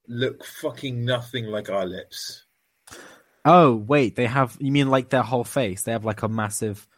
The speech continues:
Speaker 2: sort of sticky
Speaker 1: Now,
Speaker 2: out
Speaker 1: I'll raise you
Speaker 2: face.
Speaker 1: this. Name one animal in the entire animal kingdom that has lips like us.
Speaker 2: They're the, uh, the snub-nosed monkey.
Speaker 1: The snub-nosed monkey. Oh, those are, those are the ones which have got lip fillers, aren't they?
Speaker 2: Yeah,
Speaker 1: Those are
Speaker 2: the,
Speaker 1: the lip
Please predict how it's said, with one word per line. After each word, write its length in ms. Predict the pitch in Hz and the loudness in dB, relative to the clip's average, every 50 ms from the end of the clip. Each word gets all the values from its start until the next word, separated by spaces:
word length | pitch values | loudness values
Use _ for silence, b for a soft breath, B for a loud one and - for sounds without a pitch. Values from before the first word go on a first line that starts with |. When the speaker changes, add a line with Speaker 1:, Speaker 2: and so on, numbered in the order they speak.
| _ _ _ _ _ _ _ _ _ | _ _ _ _ _ _ _ _ _
Speaker 2:
sort 220 | - - 120 107 | -6 -2 -2 0
of 260 | 101 101 98 - - - _ _ _ _ _ - | 0 -2 -4 -6 -10 -18 _ _ _ _ _ -8
sticky 540 | - - - - - 113 101 101 - 117 | -8 -8 -8 -6 -4 -4 -4 -4 -2 -2
Speaker 1:
Now, 80 | 107 101 | 0 0
Speaker 2:
out 40 | 98 110 | 0 0
Speaker 1:
I'll 60 | 143 | 2
raise 200 | 170 175 165 - | 2 2 2 2
you 80 | 143 | 2
Speaker 2:
face. 220 | 135 120 - - - | 0 0 -2 -4 -8
Speaker 1:
this. 60 | - b b b b | -16 b b b b
Name 360 | 143 160 170 160 147 131 120 | -2 -2 -2 -2 -2 -6 -6
one 280 | 123 156 170 180 175 165 | -4 -2 -2 -2 -2 -4
animal 480 | 123 131 139 139 135 117 101 92 92 | -4 -6 -6 -6 -6 -6 -6 -6 -8
in 140 | 95 101 104 | -8 -8 -8
the 100 | 107 107 | -10 -10
entire 400 | 104 104 - - - 123 131 131 | -10 -12 -12 -8 -6 -4 -2 -2
animal 320 | - 120 123 123 117 107 95 | -2 -2 -4 -4 -4 -6 -8
kingdom 600 | - - 107 104 95 95 92 90 90 90 90 - | -8 -8 -10 -8 -8 -8 -8 -8 -10 -12 -16 -10
that 140 | - 104 85 - | -8 -8 -6 -4
has 240 | 104 107 104 92 | -4 -4 -4 -4
lips 240 | 107 107 95 - - | -4 -6 -8 -8 -8
like 220 | 98 92 90 - - | -8 -8 -8 -6 -8
us. 280 | 82 - - - - - _ _ _ _ _ _ _ _ _ _ _ - | -10 -10 -12 -16 -16 -20 _ _ _ _ _ _ _ _ _ _ _ -4
Speaker 2:
They're 160 | 120 120 117 | -2 -2 -2
the, 220 | 110 120 123 120 | 0 0 2 2
uh, 100 | 120 117 | 4 2
the 80 | 117 117 | 2 0
snub-nosed 720 | - - - 147 135 127 123 123 123 117 117 113 104 107 | -2 -2 2 4 4 4 4 4 2 4 4 2 0 -2
monkey. 540 | 113 107 107 110 107 - - 95 90 92 - _ - | -4 -4 -4 -4 -6 -6 -8 -8 -8 -10 -12 _ -14
Speaker 1:
The 80 | 120 | -12
snub-nosed 680 | - - - 131 131 127 120 131 127 120 117 120 113 117 | -10 -10 -6 -4 -4 -4 -4 -4 -6 -4 -4 -4 -4 -4
monkey. 280 | 113 113 113 - - - | -6 -6 -6 -6 -8 -6
Oh, 80 | - 131 | -4 0
those 240 | 135 143 156 151 143 | 2 4 2 2 2
are, 140 | 139 127 | 0 -4
those 260 | 117 120 131 147 139 131 | -2 0 0 0 0 -2
are 240 | 131 139 143 143 139 | -4 -4 -6 -6 -4
the 60 | 139 | -2
ones 220 | 127 123 123 123 120 | 0 0 0 0 0
which 140 | 123 110 113 | -2 -4 -4
have 100 | 110 - | -4 0
got 240 | 120 110 104 - | 0 0 0 0
lip 380 | - 110 110 110 117 117 117 - - - _ _ - | -4 -6 -4 -4 -4 -4 -6 -10 -18 -18 _ _ -20
fillers, 440 | - - 110 92 90 90 90 - 92 | -14 -10 -10 -8 -8 -10 -12 -10 -10
aren't 180 | 95 95 98 | -6 -4 -2
they? 40 | 101 | 0
Speaker 2:
Yeah, 220 | 98 95 95 98 95 95 | 0 0 0 0 2 2
Speaker 1:
Those 120 | 98 98 101 | 2 2 2
are 20 | |
Speaker 2:
the, 80 | 110 113 | 4 4
Speaker 1:
the 80 | 117 | 4
lip 200 | 98 117 120 117 | 4 4 2 2